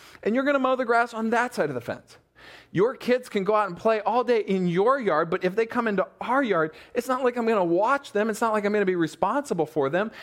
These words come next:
And if they cause damage, I'm not responsible for that because this is my yard and your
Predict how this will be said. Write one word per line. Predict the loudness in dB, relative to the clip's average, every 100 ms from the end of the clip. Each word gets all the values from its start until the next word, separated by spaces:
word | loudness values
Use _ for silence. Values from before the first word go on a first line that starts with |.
| -4
And | -2
if | 0
they | 0
cause | 0 0 0
damage, | 0 0 0 -2 -2 -8 -20 -20 _ _ -2
I'm | 2 2
not | 2 0 0
responsible | -2 -2 -2 -2 -2 -4 -4
for | -2
that | -2 -2
because | -2 -4 -2
this | -4 -4
is | -4 -2
my | 0 0 2 0
yard | 0 0 0 0
and | -2 -2
your | -2 0 2 2 2 2 2 -2